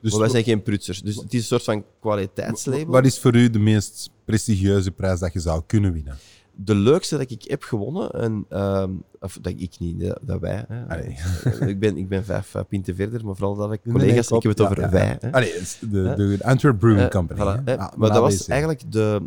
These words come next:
Speaker 2: ehm, Global Craft Beer Awards. Eh, dat bestaat niet meer, hè, dus <laughs> dat is een beetje spijtig.
Speaker 1: <laughs> Een, een prijs winnen
Speaker 2: Maar
Speaker 1: dat
Speaker 2: dat was
Speaker 1: niemand anders niet meer
Speaker 2: Ja,
Speaker 1: kan winnen.
Speaker 2: maar dat
Speaker 1: Allee.
Speaker 2: was, dat was in Berlijn en die jury, dat was een internationale jury van Amerika, van Europa, een paar Aziaten erin.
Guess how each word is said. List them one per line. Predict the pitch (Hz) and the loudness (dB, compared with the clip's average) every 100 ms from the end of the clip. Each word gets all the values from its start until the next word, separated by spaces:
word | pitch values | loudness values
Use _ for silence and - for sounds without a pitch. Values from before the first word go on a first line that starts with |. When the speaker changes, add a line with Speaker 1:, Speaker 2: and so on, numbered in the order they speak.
| - | -6
Speaker 2:
ehm, | 95 98 92 85 - 90 | -4 -2 -2 -4 -8 -2
Global | 113 113 101 | -2 -2 -4
Craft | 92 98 95 | -2 -4 -2
Beer | 92 | -2
Awards. | 85 92 101 - - | -2 -4 -6 -12 -12
Eh, | 90 87 | -8 -4
dat | 95 | -4
bestaat | 95 101 107 | -2 -2 -2
niet | 123 | -2
meer, | 143 233 - | -4 -8 -8
hè, | 165 151 | -8 -8
dus | 117 - _ - | -10 -12 _ -10
<laughs> | 120 | 0
dat | 156 | 2
is | 143 | 4
een | 147 | 6
beetje | 151 254 - | 8 8 6
spijtig. | - 139 - - 196 | 6 6 4 -2 -4
Speaker 1:
<laughs> | 170 | 0
Een, | 127 120 | 2 2
een | 123 | 2
prijs | 127 147 - | 4 4 6
winnen | 156 143 | 8 8
Speaker 2:
Maar | 123 | 10
Speaker 1:
dat | |
Speaker 2:
dat | |
was | 135 | 10
Speaker 1:
niemand | 147 131 | 8 6
anders | 123 127 120 | 6 4 6
niet | 127 | 6
meer | 113 | 8
Speaker 2:
Ja, | 120 113 | 8 8
Speaker 1:
kan | 110 107 | 6 6
winnen. | 92 80 | 4 4
Speaker 2:
maar | 120 | 4
dat | 120 | 6
Speaker 1:
Allee. | 120 | 4
Speaker 2:
was, | - | 0
dat | - 113 | -2 0
was | 113 | 2
in | 117 101 | 2 2
Berlijn | 98 95 101 175 - | 2 2 0 -2 -4
en | 113 107 | -4 -2
die | 101 | -2
jury, | 90 110 165 156 | -2 -2 -2 -2
dat | 113 | -4
was | 110 - | -4 -8
een | 98 | -8
internationale | 147 135 127 113 104 98 | -6 -8 -8 -6 -4 -4
jury | 117 135 135 117 | -4 -6 -6 -8
van | 104 | -8
Amerika, | - 98 104 113 110 | -8 -6 -6 -6 -8
van | 101 | -6
Europa, | 90 92 113 - | -4 -4 -6 -8
een | 113 | -12
paar | 101 98 | -8 -8
Aziaten | 92 95 92 - | -6 -8 -10 -10
erin. | 127 151 | -10 -10